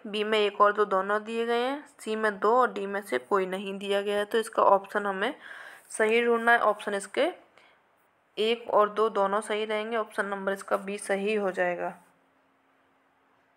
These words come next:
क्योंकि ये पश्चिम बंगाल के राज्यपाल थे, ये बिल्कुल सही है। विधानसभा के पूर्व अध्यक्ष थे उत्तर प्रदेश के, ये भी सही है।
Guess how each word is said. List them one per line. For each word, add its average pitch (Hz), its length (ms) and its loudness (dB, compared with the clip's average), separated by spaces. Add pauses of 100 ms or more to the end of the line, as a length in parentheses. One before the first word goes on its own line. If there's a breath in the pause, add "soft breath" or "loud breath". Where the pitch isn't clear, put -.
(1300 loud breath)
क्योंकि 202 260 -10
ये 220 180 0
पश्चिम 220 500 -2
बंगाल 208 300 6
के 214 100 -4
राज्यपाल 202 600 2
थे, 220 140 -4
ये 208 80 -2
बिल्कुल 190 320 -6
सही 208 280 -2
है। 220 180 2
विधानसभा 196 600 2
के 214 160 -4
पूर्व 226 340 0
अध्यक्ष 190 520 -2 (140)
थे 302 160 -2 (580 loud breath)
उत्तर 208 200 2
प्रदेश 208 320 -4
के, 403 240 -4 (480 soft breath)
ये 196 160 0
भी 277 460 -4
सही 190 440 -2
है। 175 240 -10